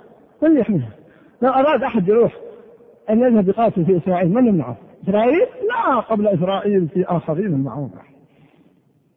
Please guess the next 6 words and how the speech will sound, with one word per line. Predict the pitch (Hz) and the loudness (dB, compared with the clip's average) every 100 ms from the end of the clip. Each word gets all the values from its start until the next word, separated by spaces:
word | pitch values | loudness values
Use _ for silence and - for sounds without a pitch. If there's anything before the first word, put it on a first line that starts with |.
| _ _ _ _ _ _ _ | _ _ _ _ _ _ _
إذن | 190 254 214 | 2 4 2
هؤلاء | 339 359 359 | 2 0 -2
أشد | - 453 392 349 | -4 -4 0 0
من | 302 | 0
بني | 294 285 269 | 0 0 0
إسرائيل، | 240 233 | 0 0